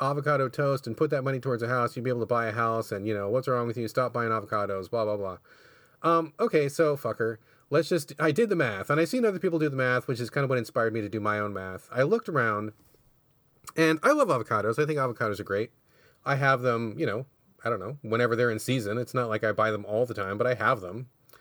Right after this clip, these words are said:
Uh, and I did the math. So if I was to buy, now this is like a, like, low, low median house in Seattle. Probably, I, I probably even undervalued the house.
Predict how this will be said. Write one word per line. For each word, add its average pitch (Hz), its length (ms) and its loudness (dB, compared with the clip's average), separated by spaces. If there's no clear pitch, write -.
Uh, 131 240 0
and 147 140 0
I 156 80 2
did 214 140 2
the 214 80 0
math. 107 300 -2
So 160 220 2
if 165 140 2
I 220 80 6
was 247 160 2
to 185 100 -4
buy, 147 440 2
now 151 140 4
this 247 180 4
is 285 140 2
like 220 300 2
a, 135 280 2
like, 139 220 4
low, 139 800 2
low 151 460 4
median 151 480 0
house 123 400 0
in 117 100 -6
Seattle. 95 340 -4
Probably, 233 640 2
I, 175 200 4
I 220 80 4
probably 262 320 2
even 175 200 0
undervalued 165 600 0
the 170 80 -4
house. 185 440 -4